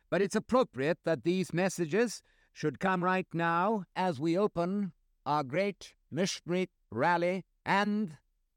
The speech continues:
the Congress or conference to follow, as you've heard, Monday night, Tuesday, Wednesday, Thursday, and Friday. And I do trust everyone in this large congregation this morning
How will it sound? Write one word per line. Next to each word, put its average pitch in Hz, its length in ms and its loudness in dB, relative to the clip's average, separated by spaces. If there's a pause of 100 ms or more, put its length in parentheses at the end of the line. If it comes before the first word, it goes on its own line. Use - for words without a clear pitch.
(120)
the 156 80 -2
Congress 185 580 0
or 160 240 -2
conference 170 540 -2
to 160 100 -4
follow, 147 460 0 (520)
as 135 220 0
you've 147 160 0
heard, 139 460 0 (340)
Monday 185 400 0
night, 185 460 0 (180)
Tuesday, 175 540 2
Wednesday, 151 720 -2 (440)
Thursday, 139 680 0 (640)
and 143 180 0
Friday. 101 460 -2 (260)
And 90 120 -4
I 165 120 4
do 170 160 2
trust 190 480 -2
everyone 175 560 2
in 160 160 -2
this 160 280 0
large 185 420 0
congregation 175 760 0
this 156 200 -4
morning 135 400 0